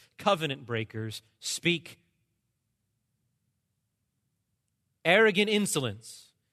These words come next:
that reproaches the character of God is the language of traitors. Listen to Calvin make application to us. He writes, "Such insolence is now seen in all hypocrites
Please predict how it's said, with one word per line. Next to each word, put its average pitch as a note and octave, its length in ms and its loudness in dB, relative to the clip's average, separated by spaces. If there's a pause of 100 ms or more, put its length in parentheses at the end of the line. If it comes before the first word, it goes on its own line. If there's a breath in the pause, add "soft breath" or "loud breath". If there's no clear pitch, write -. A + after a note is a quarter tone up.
(140)
that D#3+ 120 -4
reproaches F#3+ 600 -2
the D3+ 80 -6
character E3 480 0
of B2 140 -6
God D3+ 340 2 (160 loud breath)
is C3 140 -4
the C#3+ 80 0
language C#3+ 420 0
of A2 100 -12
traitors. B2+ 760 -6 (2250)
Listen D3 280 -4
to A#2+ 60 -10
Calvin B2+ 440 -4
make A#2+ 180 -6
application A#2+ 600 -8
to G#2+ 180 -10
us. - 300 -12 (440)
He C#3 140 -6
writes, B2 340 -4
"Such - 380 -6
insolence C3+ 540 -4
is A#2 120 -6
now D#3 300 -2
seen C#3 400 -4
in C3+ 80 -2
all F3 320 0
hypocrites B2+ 680 -8